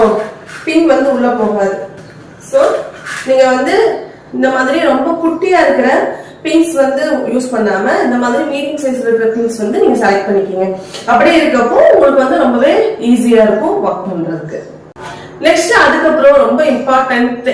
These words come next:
அதாவது இதுல என்ன pre-pleat பண்ண முடியா-, முடியாதா அப்படின்னு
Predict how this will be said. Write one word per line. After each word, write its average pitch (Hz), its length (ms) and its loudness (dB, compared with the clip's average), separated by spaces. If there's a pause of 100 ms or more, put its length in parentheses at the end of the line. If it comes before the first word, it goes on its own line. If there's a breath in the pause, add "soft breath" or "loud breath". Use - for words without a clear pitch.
(160)
அதாவது 226 320 4 (960)
இதுல 233 240 -4
என்ன 320 200 4
pre-pleat 302 400 -4
பண்ண 262 240 0
முடியா-, 269 400 2 (160)
முடியாதா 247 460 2
அப்படின்னு 269 280 0